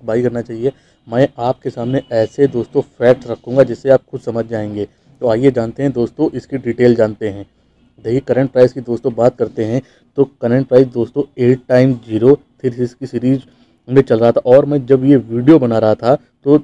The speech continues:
लगभग, लगभग चार परसेंट down में था। और जब आप इसको देखेंगे तो हो सकता है थोड़ा बहुत आगे पीछे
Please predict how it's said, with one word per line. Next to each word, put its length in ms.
लगभग, 260
लगभग 260
चार 260
परसेंट 320
down 180
में 140
था। 180
और 420
जब 140
आप 140
इसको 220
देखेंगे 420
तो 80
हो 60
सकता 260
है 60
थोड़ा 220
बहुत 260
आगे 240
पीछे 380